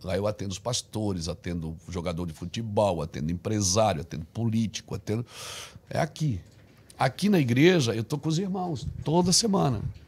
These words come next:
Aí, "Irmão, tá, eu passar lá meu carro, ô, pastor, sobe aí, cara, sobe aí, vou conversar." Fico solto pra dar oi pra todo mundo e tal, porque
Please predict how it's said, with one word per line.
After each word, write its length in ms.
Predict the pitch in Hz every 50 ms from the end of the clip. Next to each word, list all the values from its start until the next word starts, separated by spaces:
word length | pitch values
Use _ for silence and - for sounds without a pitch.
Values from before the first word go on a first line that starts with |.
| - - - - - - - - - - - _ _
Aí, 140 | - 185 208
"Irmão, 320 | 220 220 254 240 240 240
tá, 300 | 165 - 226 220 208 208
eu 40 | 175 -
passar 260 | - 175 - - 165
lá 100 | 180 175
meu 140 | 175 170 -
carro, 260 | - 190 202 180 233
ô, 40 | 247
pastor, 360 | - 247 208 - - 240 226
sobe 220 | - - 262 247 294
aí, 220 | 320 320 320 320
cara, 160 | - - -
sobe 220 | - - 254 262 285
aí, 100 | 269 226
vou 100 | 247 -
conversar." 560 | - 233 226 247 - - - 208 190 165 - - - - 117 104 92 92
Fico 200 | 85 - - -
solto 540 | - - - 196 196 185 170 170 - 113 - - - - - - - -
pra 140 | 135 135
dar 180 | 131 131 143 147
oi 240 | 143 135 143 156 151
pra 140 | 151 139 123
todo 260 | - 139 139 143 139
mundo 300 | 131 139 147 151 147 135
e 20 |
tal, 220 | - - 120 117 101
porque 360 | - 127 - - 160 175